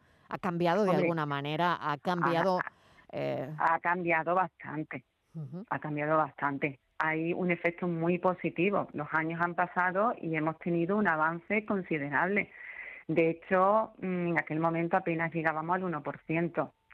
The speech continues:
Speaker 2: la población, mm, de gitanos que habíamos llegado a cursar estudios universitarios.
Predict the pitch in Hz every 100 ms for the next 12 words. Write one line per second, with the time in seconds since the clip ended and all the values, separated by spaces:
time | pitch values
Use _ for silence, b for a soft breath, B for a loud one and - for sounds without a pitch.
0 | - - 151 156 151 143 143 - 156 165
1 | 180 180 - 147 143 147 135 143 151 156
2 | 170 165 151 151 160 147 151 156 156 143
3 | - 156 - 151 156 160 147 139 147 156
4 | 151 143